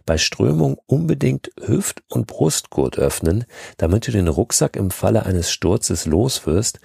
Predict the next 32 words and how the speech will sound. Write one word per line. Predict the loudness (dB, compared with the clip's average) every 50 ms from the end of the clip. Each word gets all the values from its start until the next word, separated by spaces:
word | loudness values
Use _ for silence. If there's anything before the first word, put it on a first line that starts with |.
| -20 -20 -20 -12 -8
bevor | -6 -4 0 2 2 2
er | 2
dich | 0 -2 0
runterzieht. | 2 2 2 2 0 -4 -6 -6 -6 -8 -8 -8 _ _ -20 -20 -20 _ _ _ _ _ _ _ _ _
Solltest | -4 -2 -2 -2 -2 -4 -4 -2
du | -2 -4 -4 -4
tiefer | -2 -2 0 0 0 -2 -2
als | -2 -2 -4 -2
bis | 0 0 0 0
zur | 0 0 2
Hüfte | 0 0 0 0 -2 -2
ins | -2 -2 -4 -2
Wasser | -2 -2 0 -2
müssen, | -2 0 -2 -2 0 0 -2 -2 -4 _ -18 -20 -20 -20 -18 _ -2
nimm | 0 2 2
den | 2 2
Rucksack | 0 -2 -4 -2 0 -2 -2 -2
vorher | -2 -2 -2 0 0 2 0 0 -2
ab. | -6 -10 -12 -20 -20 -20 _ _ _ _ _ _ _ _ _ _ -4
Im | -2 0 0
besten | 0 0 0 -2 -2 -2
Fall | -2 0 2 2 2
hast | 2 2 0
du | 0
dein | 0 0 -2 -2
Zeug | -2 0 2 2 2 2
im | 0 0
Rucksack | 0 0 0 0 0 0 0 0 0 0
in | 0 0 0 2
wasserdichten | 2 2 2 2 2 2 0 -2 -2 -6 -4 -2
Packsäcken | -2 -2 -2 -4 -6 -8 -8 -8 -8 -10
verstaut | -8 -8 -6 -4 -2 0 0 0 -2 -4